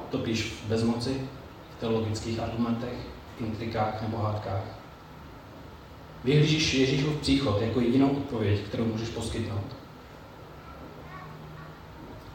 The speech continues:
Možná tady mezi námi je někdo, kdo sem přišel úplně náhodou. Koho zaujala venku cedule s nápisem Bohoslužba nebo Dobrá hudba. Ať už slyšíš o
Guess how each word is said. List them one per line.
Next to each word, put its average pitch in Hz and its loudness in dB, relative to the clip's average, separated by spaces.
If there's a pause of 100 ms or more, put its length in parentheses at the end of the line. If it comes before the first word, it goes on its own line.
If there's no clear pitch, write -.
(320)
Možná 123 2 (320)
tady 117 4
mezi 120 6
námi 117 4
je 117 4
někdo, 117 2 (140)
kdo 117 0
sem 120 2
přišel - 2
úplně 117 2
náhodou. 107 2 (840)
Koho 117 6
zaujala 123 8
venku 123 4
cedule 120 4
s 117 4
nápisem 113 2
Bohoslužba 104 2
nebo 101 -2
Dobrá 101 2
hudba. 104 2 (1700)
Ať 151 4
už 175 4
slyšíš 135 2
o 123 8